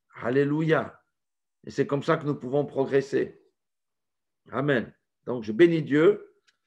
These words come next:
pour vous. Mais voyez, je bénis Dieu aussi pour le, ce ciel bleu avec la neige sur les toits. Amen. Alléluia.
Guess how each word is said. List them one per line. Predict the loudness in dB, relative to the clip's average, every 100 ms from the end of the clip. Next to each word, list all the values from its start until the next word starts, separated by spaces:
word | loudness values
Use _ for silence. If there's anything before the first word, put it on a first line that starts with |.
| _ -4
pour | -2
vous. | 2 6 6 6 -8 -8
Mais | 2
voyez, | 6 8 6 2 -10
je | 6
bénis | 8 8
Dieu | 4 4
aussi | 4 2 -6 -8 _ _ _ -2
pour | 4
le, | 4 2 -8 _ _ -8
ce | -4
ciel | 6 6 8
bleu | 10 10
avec | 10 8
la | 6 2
neige | 2 2
sur | 4
les | 4
toits. | 4 2 2 -6 _ _ _ _
Amen. | 0 4 4 4 -2 -4
Alléluia. | 2 4 4 2 2 2 -2